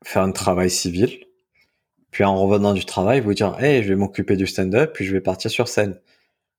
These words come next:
Mais c'est-à-dire qu'il y a plus la place pour la famille dans cette affaire-là. Et effectivement, le choix est de se dire, « Bon,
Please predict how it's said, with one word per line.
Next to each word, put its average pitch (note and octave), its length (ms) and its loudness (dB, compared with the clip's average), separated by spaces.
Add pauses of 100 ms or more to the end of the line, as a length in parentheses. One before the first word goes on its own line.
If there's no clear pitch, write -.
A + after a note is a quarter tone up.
(180)
Mais G2 80 -6
c'est-à-dire G2+ 500 2
qu'il G2+ 120 0
y F#2+ 40 -2
a - 40 -10
plus - 240 0
la C3+ 140 4
place - 800 -4 (320)
pour G#2 320 -2 (360)
la G2+ 140 0
famille A#2+ 460 0
dans F#2+ 160 -4
cette - 140 -6
affaire-là. F2+ 460 -6 (920)
Et F#2 40 -2
effectivement, A#2 540 -2
le B2+ 120 2
choix D3 240 0
est - 20 -2
de - 40 -4
se B2+ 100 -2
dire, « A#2 280 2
Bon, G#2 300 0